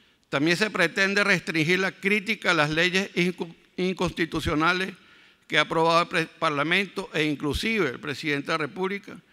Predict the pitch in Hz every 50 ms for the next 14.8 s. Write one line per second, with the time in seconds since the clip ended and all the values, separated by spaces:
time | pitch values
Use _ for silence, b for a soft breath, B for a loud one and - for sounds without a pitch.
0 | b b _ 156 143 - - 160 151 - - 175 147 - 175 170 165 - - 156
1 | 135 143 143 147 147 151 151 151 - - - 147 147 143 - 175 151 - - 139
2 | - - 180 175 180 175 147 127 147 147 135 127 139 139 139 - 147 143 143 135
3 | 147 135 151 160 156 156 143 147 - 135 123 120 120 120 120 117 120 120 117 117
4 | 123 123 127 123 110 - 135 120 127 139 117 113 110 98 - - _ _ _ b
5 | b b b b b b b b b _ _ _ _ _ _ _ _ _ _ _
6 | _ _ b b b b b b b b b b b b b 139 151 156 139 170
7 | 165 160 180 190 202 208 208 208 208 - 208 202 - 202 190 170 147 - 190 185
8 | 170 190 202 196 180 170 160 156 156 151 143 - 190 180 175 185 190 - - 160
9 | 139 147 160 156 147 196 190 165 170 160 160 165 165 160 156 170 175 180 - -
10 | 165 160 156 147 151 165 175 175 180 190 190 175 160 147 143 156 165 185 180 180
11 | 175 175 165 147 123 107 - 156 156 160 170 165 - 185 170 135 - b b b
12 | b b b - 175 151 - - 190 180 143 - - - - 202 208 208 214 214
13 | 220 214 196 185 170 151 135 156 151 151 156 165 170 175 185 180 160 - - 185
14 | 175 175 180 180 185 165 - 165 135 - - 175 175 175 170 175